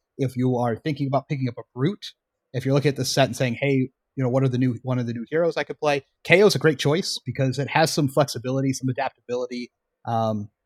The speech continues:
it has, you know, a weakness where it has no good weapon for the most part. It has, like, one claw or, you know, one of the other weapons, but it's probably just claw.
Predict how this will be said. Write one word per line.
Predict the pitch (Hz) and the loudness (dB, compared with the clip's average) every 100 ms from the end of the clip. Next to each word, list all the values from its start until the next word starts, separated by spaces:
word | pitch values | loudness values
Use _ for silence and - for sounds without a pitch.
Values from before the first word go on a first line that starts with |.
| _ | _
it | 127 | 0
has, | 117 143 131 | 6 6 6
you | |
know, | 139 123 | 2 2
a | 135 | 2
weakness | 143 147 131 - | 2 2 0 -2
where | 120 113 | -6 -8
it | 120 127 | -8 -6
has | 120 | -6
no | 131 113 | -6 -10
good | 113 | -12
weapon | - 107 131 135 _ _ _ | -12 -12 -10 -12 _ _ _
for | 131 | -2
the | |
most | 127 135 - | 0 -2 -2
part. | 143 135 _ - | -2 -4 _ -10
It | |
has, | 117 | -6
like, | 113 | -6
one | 107 107 | -6 -6
claw | - 104 107 - _ | -6 -6 -6 -10 _
or, | 107 107 95 95 _ | -8 -8 -8 -12 _
you | 127 | -8
know, | 110 | -4
one | 110 | -4
of | 101 | -4
the | |
other | 107 113 | -4 -4
weapons, | 107 117 - | -4 -8 -10
but | - | -14
it's | - | -12
probably | - 104 | -10 -10
just | - | -8
claw. | - 113 113 | -4 -2 -2